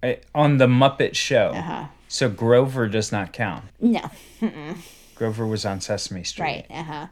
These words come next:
Speaker 2: So we are talking about Muppet Show characters. And so they are all of those guys. So you need to tell me them.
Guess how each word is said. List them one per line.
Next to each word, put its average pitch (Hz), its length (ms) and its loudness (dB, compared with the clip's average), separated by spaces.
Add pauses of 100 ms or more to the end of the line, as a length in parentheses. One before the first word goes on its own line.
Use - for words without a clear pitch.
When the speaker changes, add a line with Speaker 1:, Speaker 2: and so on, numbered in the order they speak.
(180)
Speaker 2:
So 170 360 6
we 175 140 0
are 202 60 2
talking 208 360 2
about 160 440 2
Muppet 156 300 -6
Show 104 420 -4 (580)
characters. 117 640 -10 (180)
And 147 440 -2
so 151 260 0
they 143 400 -2
are 127 140 -2
all 143 400 2
of 165 60 -8
those 127 200 -4
guys. 101 320 -6
So - 140 -4
you 160 260 -6
need 165 180 -8
to 170 80 -14
tell 170 240 -2
me 156 140 -6
them. 123 320 -8